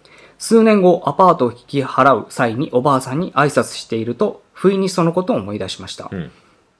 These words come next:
Speaker 1: 「あの男の子は何だったんでしょうね」と気楽に声をかけると、それまで明るかったおばあさんが眉間にシワを寄せ、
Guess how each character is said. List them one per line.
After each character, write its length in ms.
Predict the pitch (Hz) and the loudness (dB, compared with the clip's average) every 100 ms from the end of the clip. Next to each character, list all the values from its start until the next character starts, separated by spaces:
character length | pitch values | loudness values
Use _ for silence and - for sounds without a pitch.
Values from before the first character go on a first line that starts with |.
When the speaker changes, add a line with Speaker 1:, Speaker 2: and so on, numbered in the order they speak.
| _ | _
Speaker 1:
「あ 120 | - 135 | -4 -2
の 120 | 156 | -2
男 360 | 147 175 202 220 | -2 -2 -2 -2
の 80 | |
子 160 | 214 131 | 0 0
は 140 | 110 | 0
何 260 | 107 175 214 | -2 -2 0
だ 80 | 180 | -2
っ 80 | - | -4
た 120 | 120 | -6
ん 80 | 110 | -6
で 80 | |
し 120 | 104 113 | -6 -6
ょ 60 | |
う 60 | 110 | -4
ね」 300 | 165 180 - _ _ | -4 -4 -12 _ _
と 140 | 131 | -6
気 220 | 117 - 143 | -4 -2 -2
楽 200 | 139 147 | -2 -4
に 140 | 131 | -4
声 220 | - 131 | -2 -4
を 40 | 101 | -4
か 140 | 101 | -10
け 120 | 110 | -8
る 100 | 98 | -6
と、 240 | 92 95 - - - | -6 -6 -8 -20 -20
そ 200 | - - | -6 -2
れ 80 | 196 | 0
ま 160 | 202 180 | 0 0
で 80 | 107 | -2
明 220 | - 135 | -2 -4
る 80 | 135 | -4
か 100 | 110 | -6
っ 80 | |
た 100 | - | -6
お 60 | 98 | -4
ば 140 | 117 | -2
あ 40 | 107 | -2
さ 120 | 95 | -4
ん 80 | 104 | -2
が 200 | 127 - - | -4 -4 -4
眉 160 | 127 | -2
間 220 | 160 160 165 | 0 0 0
に 80 | |
シ 140 | - 147 | 0 0
ワ 100 | 135 | 0
を 140 | 131 | 0
寄 120 | 123 | -2
せ、 300 | 110 107 - | -2 -4 -4